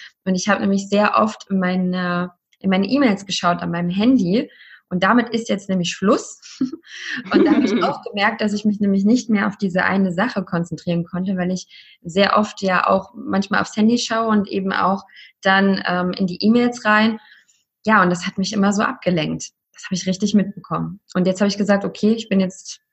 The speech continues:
Speaker 1: rigoros, ich lösche das jetzt runter. <laughs> Ja.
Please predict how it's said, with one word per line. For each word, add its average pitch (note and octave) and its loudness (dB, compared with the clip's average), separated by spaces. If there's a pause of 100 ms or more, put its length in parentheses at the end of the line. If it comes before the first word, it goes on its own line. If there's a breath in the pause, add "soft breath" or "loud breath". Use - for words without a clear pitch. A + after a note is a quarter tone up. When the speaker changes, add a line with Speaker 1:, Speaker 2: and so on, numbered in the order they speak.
(360)
Speaker 1:
rigoros, A#3+ 2
ich - -12
lösche F3+ 2
das F3 -6
jetzt E3+ -4
runter. D#3+ -6 (720 loud breath)
<laughs> C4 2 (520 loud breath)
Ja. - -2